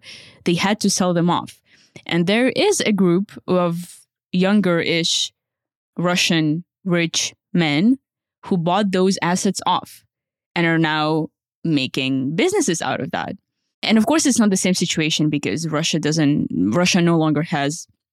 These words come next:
the same access to the foreign market. I mean,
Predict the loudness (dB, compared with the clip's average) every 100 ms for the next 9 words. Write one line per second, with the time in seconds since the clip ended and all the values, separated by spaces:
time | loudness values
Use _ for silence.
0 | _ _ _ _ -2 0 0 0 -2 -6
1 | -6 -6 -6 -8 -8 -6 -2 0 0 0
2 | 0 0 2 2 0